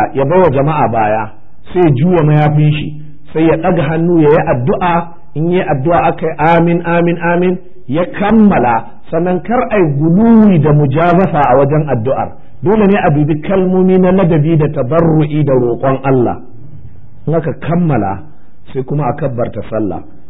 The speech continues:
To ana idar da sallah kuma sai a bar kowa ya tafiya shi. Ba za kuma a tara mutane da wasu surutai daban.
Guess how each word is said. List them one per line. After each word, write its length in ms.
To 120
ana 260
idar 220
da 160
sallah 360
kuma 200
sai 140
a 100
bar 180
kowa 280
ya 100
tafiya 340
shi. 160
Ba 120
za 100
kuma 240
a 80
tara 220
mutane 420
da 100
wasu 300
surutai 640
daban. 340